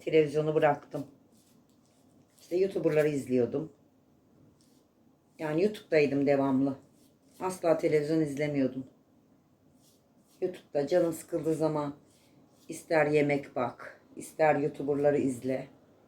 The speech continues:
ister film izlemeyi çok severdim elimde örgüyle.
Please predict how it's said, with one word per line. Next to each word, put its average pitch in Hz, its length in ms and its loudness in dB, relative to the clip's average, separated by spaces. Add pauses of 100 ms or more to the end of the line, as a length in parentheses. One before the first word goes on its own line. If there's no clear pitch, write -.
(1000)
ister 160 540 2 (420)
film 170 280 -2
izlemeyi 151 480 0
çok 147 200 -8
severdim 135 600 0 (200)
elimde 147 340 -2
örgüyle. 139 680 2